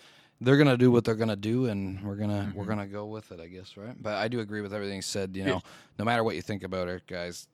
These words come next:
Speaker 1: you
Speaker 3: Yeah,
Speaker 1: know, sending
Speaker 3: I
Speaker 1: hate online, find
Speaker 2: She's
Speaker 1: something
Speaker 2: still a
Speaker 1: better to do.
Speaker 2: person.
Speaker 1: <laughs> Yeah.
Speaker 3: Yeah, you know, just, you know, take, take, take her check. She got her, she got her check,
Speaker 1: <sighs>
Speaker 3: you know, I mean, her, she got checked.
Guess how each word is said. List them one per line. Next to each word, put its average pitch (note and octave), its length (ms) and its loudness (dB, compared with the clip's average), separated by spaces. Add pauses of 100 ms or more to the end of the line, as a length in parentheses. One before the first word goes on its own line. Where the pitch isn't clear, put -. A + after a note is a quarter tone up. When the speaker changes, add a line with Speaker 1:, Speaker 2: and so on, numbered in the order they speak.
Speaker 1:
you G3+ 80 0
Speaker 3:
Yeah, G3+ 140 6
Speaker 1:
know, - 100 -2
sending F3 380 4
Speaker 3:
I A#2 40 -2
Speaker 1:
hate A#2 240 -2
online, G2+ 500 -4
find C#3 220 -4
Speaker 2:
She's E3+ 80 -2
Speaker 1:
something A3+ 140 2
Speaker 2:
still F#3 120 4
a F#2+ 40 -2
Speaker 1:
better A2+ 200 2
to F#2 100 -4
do. G2+ 180 -4
Speaker 2:
person. B2+ 120 -4
Speaker 1:
<laughs> - 0 - (120)
Yeah. C#3 240 2
Speaker 3:
Yeah, D#3 200 4 (300)
you D#3 140 4
know, D#3 160 6
just, D#3+ 220 4
you E3 160 2
know, D3+ 260 4
take, C#3+ 460 0
take, E3 320 0
take D#3 180 2
her D#3+ 160 4
check. - 240 0
She E3+ 140 4
got D3+ 180 6
her, D3+ 160 4
she - 160 4
got D#3+ 140 6
her F3+ 100 6
check, D#3 420 4
Speaker 1:
<sighs> - 60 -12
Speaker 3:
you D3+ 80 6
know, C#3 240 4
I C#3 60 6
mean, C#3+ 160 6
her, B2+ 240 2
she C#3 160 2
got C#3 160 4
checked. E3+ 360 2